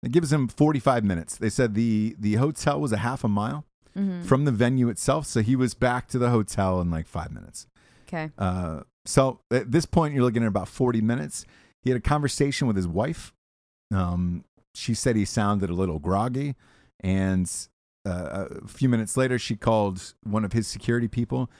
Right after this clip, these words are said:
Speaker 1: At this point, your timeline's down to about forty minutes to thirty-five minutes. And if you're gonna tell me that it was just spur of the moment, "Oh, hey, I'm gonna grab my carabiner and my exercise band that I work out with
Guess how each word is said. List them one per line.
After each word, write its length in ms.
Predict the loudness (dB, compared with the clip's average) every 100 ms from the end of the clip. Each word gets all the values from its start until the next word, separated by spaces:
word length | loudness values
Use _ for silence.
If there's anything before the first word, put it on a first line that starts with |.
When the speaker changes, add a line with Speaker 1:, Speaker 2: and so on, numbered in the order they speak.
| -20 -12
Speaker 1:
At 100 | 0
this 180 | 0 0
point, 320 | 0 2 4
your 100 | 0
timeline's 540 | 2 0 2 2 2 2
down 220 | 0 0
to 40 |
about 180 | 0 -2
forty 360 | -2 0 0 2
minutes 320 | 0 -2 -6
to 80 | 0
thirty-five 500 | 0 0 0 0 0
minutes. 440 | -2 -4 -12 -14 _ _ _ _ _ _ 0
And 160 | 4 4
if 120 | 4
you're 80 | 4
gonna 180 | 4 0
tell 240 | 4 4
me 120 | 4
that 100 | 4
it 40 | 2
was 120 | -2
just 160 | -4
spur 240 | 0 2 2
of 40 | 4
the 80 |
moment, 380 | 2 4 2 0
"Oh, 120 | -2 -2
hey, 260 | 0 -2
I'm 120 | 0
gonna 120 | 0 0
grab 320 | -2 -2 -2
my 180 | -4 -4
carabiner 760 | -4 0 0 -2 -6 -6 -8 -12 _ _ _ _ _ -20 _ 0
and 160 | 2
my 380 | 4 4 2 -2 _ _ _ _ -6
exercise 800 | -4 0 0 2 2 4 2 0
band 360 | 0 2 2
that 80 | 2
I 100 | 0
work 320 | 0 0 0 -4
out 220 | -4 -2
with 360 | -4 -4 -6